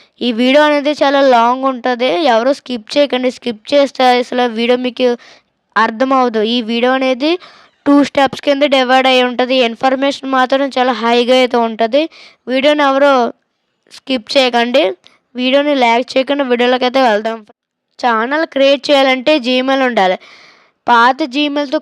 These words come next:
క్రియేట్ చేస్తే మీరు ఆ Gmail ఎక్కడైనా ఇచ్చి ఉంటే ఆ మీరు ఛానల్ ఎప్పుడోకప్పుడు హ్యాక్ అవ్వడానికి ఛాన్సెస్ అయితే ఉంటాయి. అందుకే మీరు కొత్త Gmail అనేది క్రియేట్ చేసుకోవాలి. YouTube-లోకి వచ్చి ఇక్కడ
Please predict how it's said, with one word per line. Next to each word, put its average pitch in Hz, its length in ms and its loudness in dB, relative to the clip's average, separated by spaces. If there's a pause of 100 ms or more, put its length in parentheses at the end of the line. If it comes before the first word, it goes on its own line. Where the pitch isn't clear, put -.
క్రియేట్ 277 380 -4
చేస్తే 277 280 -2 (120)
మీరు 294 180 2
ఆ 262 80 4 (100)
Gmail 269 380 -2
ఎక్కడైనా 269 420 -2 (140)
ఇచ్చి - 300 -10
ఉంటే 262 220 -2 (200)
ఆ - 20 4 (580)
మీరు 269 240 -2
ఛానల్ 269 380 0 (680)
ఎప్పుడోకప్పుడు 285 760 0 (160)
హ్యాక్ 247 380 0
అవ్వడానికి 262 500 0
ఛాన్సెస్ 247 480 -2
అయితే 233 240 -4
ఉంటాయి. 269 320 -2
అందుకే 254 400 -6
మీరు 269 140 -2 (100)
కొత్త 240 320 -2
Gmail 240 300 -2
అనేది 247 320 -2
క్రియేట్ 233 360 -4
చేసుకోవాలి. 196 500 -2 (480)
YouTube-లోకి 277 640 2
వచ్చి 285 220 -4
ఇక్కడ 277 160 -2